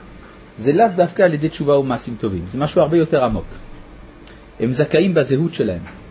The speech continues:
כי למשל נשאלת השאלה, אחרי אלפי שנים שעם ישראל עובר צרות, ורבים מתבוללים, ורבים משתגעים מפני הצרות, אחרי אלפי שנים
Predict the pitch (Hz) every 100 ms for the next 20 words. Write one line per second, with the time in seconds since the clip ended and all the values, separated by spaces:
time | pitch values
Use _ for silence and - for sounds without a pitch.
0 | - - - - - - - 156 123 -
1 | - - - - 143 151 208 180 208 180
2 | - 143 110 95 - - - - - -
3 | - - - - - 247 202 180 202 -
4 | 139 101 87 - - - - - - 170
5 | 180 - 170 165 143 147 - 131 117 113
6 | 107 - - - - - - - 147 156
7 | 156 175 151 143 156 147 120 117 110 117
8 | 127 - - - - - - 113 143 147
9 | 151 180 165 - 135 120 117 113 113 -
10 | - - - 139 151 170 151 - 123 107
11 | 107 - - - - - 117 247 254 175
12 | 226 202 156 170 320